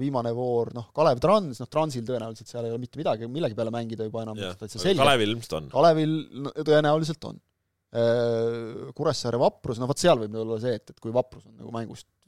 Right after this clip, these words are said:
Speaker 1: väljas selleks ajaks. Äh, noh, ja Paide Levadia ja Flora Kalju ei vaja kommentaari,
Speaker 2: Seal
Speaker 1: eks
Speaker 2: ei
Speaker 1: ole, et seal on,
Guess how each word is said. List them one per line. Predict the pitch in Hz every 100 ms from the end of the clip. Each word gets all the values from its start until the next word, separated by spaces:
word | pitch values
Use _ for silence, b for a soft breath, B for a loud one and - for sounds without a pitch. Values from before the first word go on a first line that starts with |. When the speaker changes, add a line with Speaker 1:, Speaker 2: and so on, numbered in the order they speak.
| _ _ _ _ -
Speaker 1:
väljas | 117 82 - -
selleks | 55 - -
ajaks. | 53 - - _ _ _ _ _ _ _ _ -
Äh, | 117 120
noh, | 139 143 -
ja | 123 123 117
Paide | 139 135 127
Levadia | 139 135 117 117
ja | 110
Flora | 127 113
Kalju | 117 117 110
ei | 110
vaja | 107
kommentaari, | 110 107 110 104
Speaker 2:
Seal | 85 85
Speaker 1:
eks |
Speaker 2:
ei | -
Speaker 1:
ole, | 120 113
et | 123
seal | 110
on, | 117